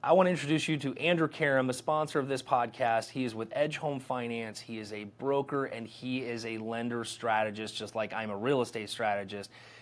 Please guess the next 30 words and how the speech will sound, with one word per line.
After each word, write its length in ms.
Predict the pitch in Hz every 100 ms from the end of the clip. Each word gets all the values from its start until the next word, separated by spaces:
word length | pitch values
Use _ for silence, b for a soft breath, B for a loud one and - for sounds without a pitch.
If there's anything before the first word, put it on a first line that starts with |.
| B
And 120 | 120
he's 160 | 196 190
gonna 180 | 185
help 260 | 160 170 156
you 120 | 135
get 320 | 117 151 175
through 560 | - - 160 156 147 143 B B B
all 260 | 131 139
the 100 | 131
what 340 | 110 120 208 180
ifs 280 | 175 170
and 80 | 127
how 280 | 117 175 170
tos 520 | 170 - 165 160 151 B B B
by 140 | 98 98
breaking 400 | 135 170 170 165
it 120 | 131
down 360 | 139 135 135
and 160 | 123 120
really 220 | 131 135
showing 340 | 131 139 127 123
you 140 | 117
a 40 |
great 560 | 101 - 113 123 123 110
way 360 | 113 113 117 120
in 340 | - 117 120
the 60 | 113
home 300 | - 127 127
loan 220 | 120 120
process 680 | - 117 113 - 113 110